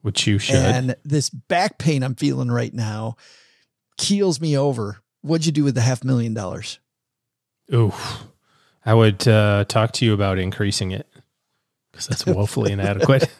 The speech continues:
Speaker 1: for me to be comfortable on.
Speaker 2: I didn't know you had that much of a life insurance need. Don't we start off with life insurance need?
Speaker 1: I
Speaker 2: You got a,
Speaker 1: need you
Speaker 2: you
Speaker 1: to
Speaker 2: got
Speaker 1: have
Speaker 2: more
Speaker 1: more
Speaker 2: than
Speaker 1: life
Speaker 2: a
Speaker 1: insurance.
Speaker 2: <laughs> You got more than a half million dollar need on me.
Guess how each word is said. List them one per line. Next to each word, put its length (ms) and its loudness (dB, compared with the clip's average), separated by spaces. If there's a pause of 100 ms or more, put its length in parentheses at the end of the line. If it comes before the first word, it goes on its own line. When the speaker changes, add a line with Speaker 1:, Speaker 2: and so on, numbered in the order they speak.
(140)
Speaker 1:
for 480 -2
me 160 0
to 240 -4
be 220 -4
comfortable 540 -2
on. 240 -4 (260)
Speaker 2:
I 120 -4
didn't 140 -8
know 80 -4
you 140 -2
had 140 -4
that 140 -4
much 160 -4
of 100 -6
a 40 -4
life 260 -4
insurance 460 -2
need. 320 -4
Don't 140 -4
we 80 -2
start 220 -4
off 160 -4
with 100 -2
life 200 -2
insurance 380 -6
need? 320 -4 (420)
Speaker 1:
I 180 2
Speaker 2:
You 60 4
got 120 4
a, 80 4
Speaker 1:
need 80 -2
you 80 2
Speaker 2:
you 60 2
Speaker 1:
to 40 4
Speaker 2:
got 80 2
Speaker 1:
have 100 2
Speaker 2:
more 100 0
Speaker 1:
more 100 2
Speaker 2:
than 80 4
Speaker 1:
life 140 0
Speaker 2:
a 20 -4
Speaker 1:
insurance. 500 -8 (280)
Speaker 2:
<laughs> 20 -14 (840)
You 120 -6
got 160 0
more 180 2
than 160 -4
a 40 0
half 260 -4
million 260 0
dollar 260 0
need 240 -4
on 120 0
me. 160 -6